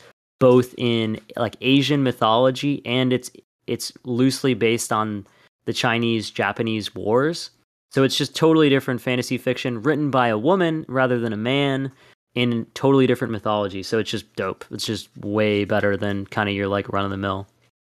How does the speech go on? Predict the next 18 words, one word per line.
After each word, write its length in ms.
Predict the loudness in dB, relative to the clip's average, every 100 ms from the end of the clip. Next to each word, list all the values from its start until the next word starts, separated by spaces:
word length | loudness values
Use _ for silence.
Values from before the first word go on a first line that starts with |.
| _ _ _ _ _ _ -6
And 120 | 0 2
then 220 | 2 2
artist, 600 | 2 4 6 4 2 -6 0
I've 400 | 2 2 -2 -6
really 320 | 2 6 6
been 340 | 6 4 0 -6 -16
vibing 720 | -12 -4 2 4 2 0 0
with 340 | 0 -2 _ -8
Tobi 400 | 2 2 4 2
Lou, 360 | 2 2 2
T 280 | 0 0 4
O 140 | 4 4
B 240 | 2 2
I 280 | 2 2 -2
space 420 | -4 -2 -2 -4
L 200 | -4 0
O 100 | 2
U, 400 | 0 -2 -2 -4